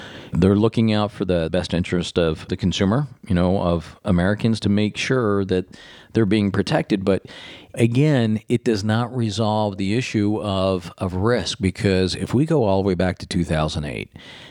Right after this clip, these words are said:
in two thousand eight, and this is what is most astounding,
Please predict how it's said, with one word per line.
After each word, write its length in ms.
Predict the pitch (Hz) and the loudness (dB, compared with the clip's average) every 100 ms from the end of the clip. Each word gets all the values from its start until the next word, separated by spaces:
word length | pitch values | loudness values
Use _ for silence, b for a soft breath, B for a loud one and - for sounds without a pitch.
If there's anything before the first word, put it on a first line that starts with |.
| B B | B B
in 180 | 101 90 | 2 4
two 220 | - 147 | 4 2
thousand 400 | 147 127 104 95 | 2 2 0 0
eight, 260 | 90 78 - | 0 -2 -2
and 200 | 90 98 | 0 2
this 180 | 123 147 | 2 0
is 160 | 117 | 0
what 320 | 98 101 92 | 0 2 0
is 400 | - 92 85 82 | 0 0 0 -2
most 380 | - 92 92 - | -2 2 2 0
astounding, 640 | 87 90 90 87 78 80 | -2 0 0 0 -4 -8